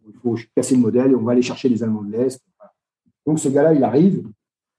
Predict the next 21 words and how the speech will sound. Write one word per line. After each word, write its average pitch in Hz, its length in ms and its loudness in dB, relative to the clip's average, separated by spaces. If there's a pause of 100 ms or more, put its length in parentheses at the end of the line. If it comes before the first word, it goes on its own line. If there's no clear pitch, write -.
(140)
il 139 120 -2
a 127 80 2
un 123 60 0
palmarès 131 520 2
en 120 40 -10
tant 120 140 -4
qu'entraîneur, 120 500 -2
bras, 110 400 -2
euh, 104 240 -6 (160)
long 139 180 2
comme 104 200 0
trois 110 200 -8
bras, 123 300 2
c'est-à-dire, 110 360 -2
euh, 98 200 -6
il 107 100 -6
a 101 60 -16
des - 120 -20 (180)
champions 104 320 -20
olympiques, 104 380 -20
euh, 101 160 -18